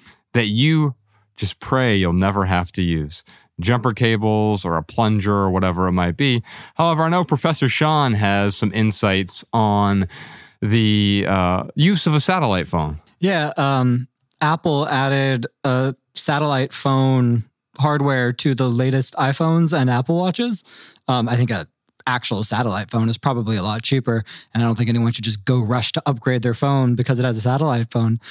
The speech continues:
Speaker 2: But if you're gonna upgrade your phone and you,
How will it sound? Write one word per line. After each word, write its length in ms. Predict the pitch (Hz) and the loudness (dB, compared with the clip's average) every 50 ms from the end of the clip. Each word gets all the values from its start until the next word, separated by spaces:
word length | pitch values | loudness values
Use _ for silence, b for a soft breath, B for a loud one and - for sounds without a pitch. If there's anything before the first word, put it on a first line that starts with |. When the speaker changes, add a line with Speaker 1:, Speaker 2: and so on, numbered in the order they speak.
| B B B _ | B B B _
Speaker 2:
But 100 | - 120 113 | -2 0 0
if 200 | 117 104 - - | 0 -2 -2 -2
you're 220 | 123 120 117 113 | 0 0 0 0
gonna 360 | 104 95 - 127 123 131 131 | -2 -2 -2 0 2 2 2
upgrade 440 | 139 151 135 110 - - 135 135 120 | 0 0 -2 -2 0 0 0 0 0
your 100 | 131 127 | 0 0
phone 580 | - 160 156 151 139 135 135 120 - 180 165 - - | 0 0 2 2 2 2 2 0 -2 -4 -6 -4 -2
and 260 | 147 127 123 120 117 | 0 2 2 2 2
you, 180 | 117 117 117 107 | 2 2 0 -2